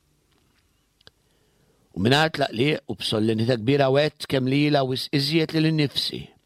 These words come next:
li dan is-sigriet żgur li ma kien jaqbil li nikxfu ma' ħadd.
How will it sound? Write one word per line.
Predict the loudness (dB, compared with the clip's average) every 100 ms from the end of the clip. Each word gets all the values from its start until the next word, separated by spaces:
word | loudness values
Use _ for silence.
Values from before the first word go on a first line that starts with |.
| _ _ -20 _
li | -2
dan | 0 0
is-sigriet | -2 -4 -6 -4 -4 -6 -20 -20 _ _ _ _
żgur | -8 -2 -2 -2 -6 -12 -18 _ _ _ _ -10
li | -8
ma | -6 -6
kien | -6 -6
jaqbil | -8 -8 -8
li | -10
nikxfu | -8 -10 -8 -12
ma' | -14 -14
ħadd. | -16 -18 _ _